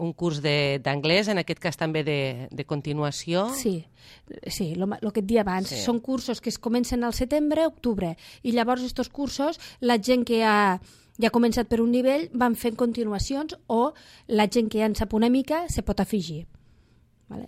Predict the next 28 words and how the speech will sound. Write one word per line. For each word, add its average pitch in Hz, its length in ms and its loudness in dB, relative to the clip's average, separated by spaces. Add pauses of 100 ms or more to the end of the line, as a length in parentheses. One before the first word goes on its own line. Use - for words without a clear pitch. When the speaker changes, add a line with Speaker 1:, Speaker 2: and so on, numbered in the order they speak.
Speaker 1:
Sí. - 100 -4 (140)
Speaker 2:
No, 208 160 -4
no 220 60 0
començaríem 233 500 4
de 240 80 -2
zero, 262 240 2
sinó 254 420 0
en 240 140 -2
funció 226 320 0
del 240 160 2
nivell 233 260 2
que 254 80 -4
s'ha - 140 0
Speaker 1:
Del 190 140 2
Speaker 2:
anat - 40 -18
fent. 175 280 -16 (840)
Speaker 1:
I 196 140 2
el - 40 0
ball? 165 280 4 (400)
Speaker 2:
I 226 80 2
els - 20 0
Speaker 1:
El 208 80 -2
Speaker 2:
balls 190 160 2
Speaker 1:
ball - 60 -4
Speaker 2:
de - 20 0
Speaker 1:
de 127 80 -4
Speaker 2:
saló, - 240 -2
Speaker 1:
saló. 143 140 -2